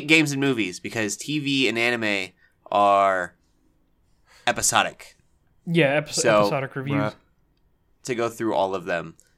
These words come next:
Speaker 1: uh, and tell you what the best episode of a T V show wouldn't make much sense. But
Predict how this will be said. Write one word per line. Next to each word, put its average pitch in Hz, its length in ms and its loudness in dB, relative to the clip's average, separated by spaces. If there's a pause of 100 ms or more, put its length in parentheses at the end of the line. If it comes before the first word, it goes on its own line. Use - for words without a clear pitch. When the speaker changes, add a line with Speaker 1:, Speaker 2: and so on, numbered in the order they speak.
(140)
Speaker 1:
uh, 82 300 -6 (320)
and 98 200 -12
tell 92 140 -8
you 90 80 -6
what 87 120 -8
the 82 60 -18
best 90 300 -4
episode 87 440 -8
of 90 160 -8
a 92 40 -10
T 92 140 -16
V 90 120 -10
show 82 360 -10 (240)
wouldn't 98 160 -10
make 82 120 -10
much 82 140 -16
sense. - 400 -10 (580)
But 170 300 6